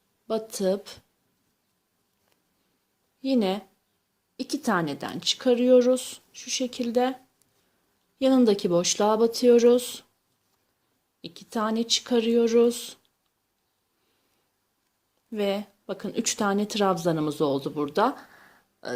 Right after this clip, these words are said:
dördüncüyü yapacağız. Hemen yanındaki boşluğa yine dolayıp batıyoruz. İkisinden çıkarıyoruz. Bu şekilde bakın bir, iki, üç, dört tane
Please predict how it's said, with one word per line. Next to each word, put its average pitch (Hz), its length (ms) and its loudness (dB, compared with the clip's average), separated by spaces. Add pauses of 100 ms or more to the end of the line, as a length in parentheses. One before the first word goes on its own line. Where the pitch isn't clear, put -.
(160)
dördüncüyü 226 580 6
yapacağız. 151 460 -2
Hemen 302 320 4
yanındaki 220 600 4
boşluğa 185 580 2
yine 196 380 0
dolayıp 175 540 0 (640)
batıyoruz. 233 800 2 (1800)
İkisinden 165 640 -4
çıkarıyoruz. 247 1000 2 (2000)
Bu 214 80 -2
şekilde 175 520 -6
bakın 185 280 -4
bir, 196 200 4
iki, - 260 -6
üç, - 280 -6
dört 226 240 4
tane 220 400 -6